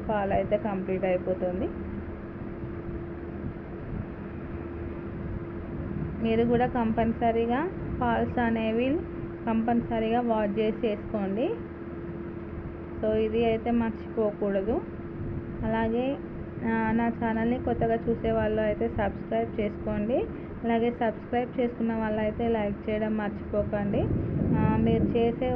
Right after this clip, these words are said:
ఒక్క లైక్ వాల్యూ నాకైతే చాలా మోటివేటింగ్గా ఉంటుంది. అలాగే నా ఛానల్ అనేది కొత్త వాళ్ళకి కూడా రికమెండ్ అవుతుంది. ఇక్కడ ఫాల్స్ అయితే almost, ఆ, ఫోల్డింగ్ అయితే కంప్లీట్ అయిపోయింది కదండి.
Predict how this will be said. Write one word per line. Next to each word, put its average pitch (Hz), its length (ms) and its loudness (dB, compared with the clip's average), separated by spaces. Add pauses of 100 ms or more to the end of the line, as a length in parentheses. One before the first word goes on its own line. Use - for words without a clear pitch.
(120)
ఒక్క - 260 -4 (580)
లైక్ 220 300 0 (200)
వాల్యూ 214 400 2 (160)
నాకైతే 208 400 0 (160)
చాలా 214 260 2 (140)
మోటివేటింగ్గా 208 720 0
ఉంటుంది. 226 340 2 (160)
అలాగే 208 400 2 (480)
నా 226 80 2 (140)
ఛానల్ 214 380 2
అనేది 214 300 2 (120)
కొత్త 220 160 2 (100)
వాళ్ళకి 214 360 0 (100)
కూడా 220 260 2
రికమెండ్ 202 480 2
అవుతుంది. 190 460 2 (1040)
ఇక్కడ 226 180 2 (140)
ఫాల్స్ 202 460 2
అయితే 214 200 2 (160)
almost, 208 560 0 (600)
ఆ, 220 40 2 (200)
ఫోల్డింగ్ 220 540 4
అయితే 220 180 0 (140)
కంప్లీట్ 226 420 2
అయిపోయింది 208 440 0
కదండి. 196 340 0